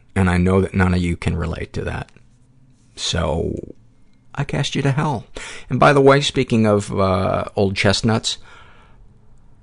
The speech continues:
I think right now Herbert's butthole could really best be defined or described as a fondue that knows no boundaries.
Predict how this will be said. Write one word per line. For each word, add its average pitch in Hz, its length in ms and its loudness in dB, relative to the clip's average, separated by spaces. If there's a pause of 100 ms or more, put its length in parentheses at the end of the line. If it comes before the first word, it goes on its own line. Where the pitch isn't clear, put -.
(140)
I 202 180 2
think 160 300 0
right 127 280 4
now 110 260 6
Herbert's 123 480 2
butthole 104 760 4 (400)
could - 200 4
really 117 520 4
best 92 400 0
be 95 220 -2 (920)
defined 107 760 4 (600)
or 107 140 8
described 95 720 2 (200)
as 87 380 0
a 95 80 0
fondue 90 880 2 (1600)
that 95 220 0
knows 87 280 2
no 82 180 0
boundaries. 80 680 -6